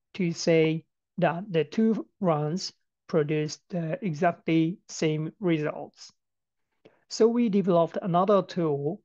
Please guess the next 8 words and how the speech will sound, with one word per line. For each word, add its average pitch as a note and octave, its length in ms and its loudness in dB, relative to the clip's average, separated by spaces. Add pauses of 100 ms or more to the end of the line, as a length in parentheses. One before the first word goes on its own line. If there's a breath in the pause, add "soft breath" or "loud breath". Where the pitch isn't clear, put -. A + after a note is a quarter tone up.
(300)
called D3+ 260 0 (120)
Tonkatsu, E3 840 -4 (400)
which F3 240 -6
compares E3 640 -2 (100)
two G#3+ 380 -2
workload F3+ 500 0
logs E3 460 2 (320)
recorded E3+ 520 2